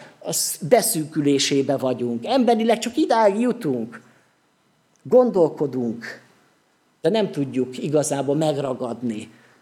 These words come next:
a húsvét lényegét. Aztán Mária mégiscsak hitre jut, és nem az a pont, amikor látja az üres hírt,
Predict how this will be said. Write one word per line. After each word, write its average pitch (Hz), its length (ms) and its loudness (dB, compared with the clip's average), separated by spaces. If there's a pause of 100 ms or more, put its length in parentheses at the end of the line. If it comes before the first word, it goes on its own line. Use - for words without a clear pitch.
(120)
a 139 120 -4
húsvét 139 440 0
lényegét. 113 720 -2 (2000)
Aztán 196 460 2 (180)
Mária 214 360 4
mégiscsak 196 500 0
hitre 151 400 0
jut, 135 320 -2 (440)
és - 380 -2
nem 196 220 2
az 175 160 2
a 160 80 -2
pont, 160 360 0
amikor 151 360 0
látja 156 440 0
az 139 140 0
üres 139 400 -2
hírt, 160 400 -2